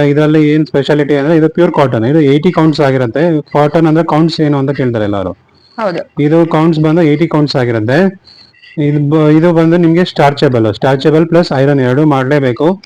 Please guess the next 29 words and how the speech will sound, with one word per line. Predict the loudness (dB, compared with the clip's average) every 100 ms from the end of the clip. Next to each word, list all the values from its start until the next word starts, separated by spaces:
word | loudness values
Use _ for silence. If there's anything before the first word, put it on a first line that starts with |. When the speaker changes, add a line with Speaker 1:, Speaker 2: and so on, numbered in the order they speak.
| -20 -16 -8 -2
Speaker 1:
ಅಂದ್ರೆ | 0
Speaker 2:
ಇದರಲ್ಲಿ | 2 4 4
Speaker 1:
ಬಾಡಿಗೆ | 4 4 4 2
ತುಂಬಾ | 2 2 2
ಕಂಫರ್ಟಬಲ್ | 0 0 0 2 2
Speaker 2:
ಹೌದು. | 2
Speaker 1:
ಆಗಿರುತ್ತೆ. | 0 0 0 0 -2 _ -20 _ -4
ಇವ್ | 0 0
ಯಾರು | 0 2 2 2 2
ಆಫೀಸ್ | 2 0
ಹೋಗೋರು | 2 2 2 2 0 -2
ಅಥವಾ, | -2 0 0 0 -4 _ _ _ _ -10
ಆ, | -8 -8 _ -10 -6
Speaker 2:
ಟೀಚರ್ಸ್, | -4 -2 0 0
ಗವರ್ನಮೆಂಟ್ | 0 0 0 -2 -2 -4 0
Speaker 1:
ಗವರ್ನಮೆಂಟ್ | 2 2 2 2
Speaker 2:
ಅಫಿಷಿಯಲ್ಸ್ |
Speaker 1:
ಟೀಚರ್ಸ್, | 0 0 0
Speaker 2:
ಎಲ್ಲರೂ | 0 0 0
Speaker 1:
ಎಲ್ಲಾರು | 0 0 2 2 4
Speaker 2:
ಇಷ್ಟಪಡುವಂತ | 2 2 2
Speaker 1:
ಮನೇಲಿ | 0 2 2
Speaker 2:
ಸ್ಯಾರಿ | 2
ಇದು. | 2 0
Speaker 1:
ವಯಸ್ಸಾಗಿರೋರ್ಗೆ | -2 -2 -2 -2 -2 -2 -2 -2
ಎಲ್ಲ | -2 0 0
ತುಂಬಾ | -2 -2 -2 0
ಇದು | 0 -2
ಸೆಕೆಗೆ | -4 0 0 0 -2